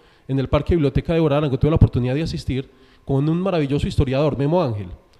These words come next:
Resulta que este hombre, junto con otros dos escritores, estuvieron allá, hicieron un panel, unas, eh, unas conferencias, interactuaron con la gente,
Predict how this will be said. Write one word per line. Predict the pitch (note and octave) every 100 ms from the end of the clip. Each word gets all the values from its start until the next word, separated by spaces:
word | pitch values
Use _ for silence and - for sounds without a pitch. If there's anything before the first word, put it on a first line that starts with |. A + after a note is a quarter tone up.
| _ - -
Resulta | C3+ E3+
que | G3
este | F3+ F#3+
hombre, | E3+ D#3+ F3
junto | D#3+ -
con | E3
otros | C#3 -
dos | E3+ E3
escritores, | E3+ D#3+ - D#3+ D#3+ D3+
estuvieron | C#3 C#3 D#3+
allá, | C3+ B2 C#3 - - - -
hicieron | C3 C#3+ C#3+ F3
un | E3+
panel, | E3+ D#3 F3 E3+
unas, | C3+ D#3 D#3+ D#3 -
eh, | C#3 B2+ B2 A#2 A2 -
unas | B2+ C#3+ -
conferencias, | C3+ C3 A#2+ A#2+ - D#3+ - _ _ _ -
interactuaron | B2+ B2+ B2+ A#2 - D3
con | D3 D#3+
la | D3+
gente, | C#3 - D#3